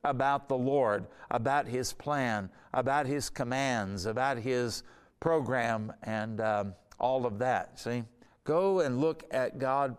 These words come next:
first. Now, understand this, you will not know everything about prophecy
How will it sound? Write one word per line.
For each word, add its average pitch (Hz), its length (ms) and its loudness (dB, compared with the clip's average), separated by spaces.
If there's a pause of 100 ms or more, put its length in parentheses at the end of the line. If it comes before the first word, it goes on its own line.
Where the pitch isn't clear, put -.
first. 117 500 0 (300)
Now, 139 220 2
understand 180 680 0
this, 175 420 -2 (240)
you 180 180 0
will 160 140 -2
not 165 260 0
know 160 180 2
everything 185 560 2
about 143 300 0
prophecy 123 720 0